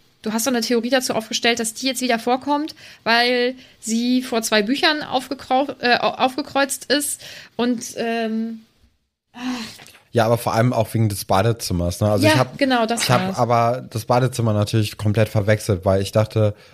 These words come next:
Speaker 2: äh, das wäre das Badezimmer, in dem auch, ja, der, der Zugang zur Kammer des Schreckens
Speaker 1: Mhm.
Speaker 2: eben gelegen hätte. Aber das stimmt ja gar nicht. Also ich hab da einfach nur, äh, Glück gehabt beim Raten,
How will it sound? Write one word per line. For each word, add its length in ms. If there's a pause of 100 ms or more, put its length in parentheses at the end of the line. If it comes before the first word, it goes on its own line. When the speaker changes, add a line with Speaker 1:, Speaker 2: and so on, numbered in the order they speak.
(140)
Speaker 2:
äh, 180
das 240
wäre 280
das 280
Badezimmer, 720
in 140
dem 200
auch, 460 (480)
ja, 400 (160)
der, 280
der 280
Zugang 580
zur 640
Kammer 240
des 100
Schreckens 640
Speaker 1:
Mhm. 80
Speaker 2:
eben 260
gelegen 360
hätte. 440 (340)
Aber 260
das 380 (600)
stimmt 320
ja 120
gar 240
nicht. 360
Also 280
ich 180
hab 200
da 160
einfach 380
nur, 300 (400)
äh, 160
Glück 220
gehabt 340
beim 160
Raten, 640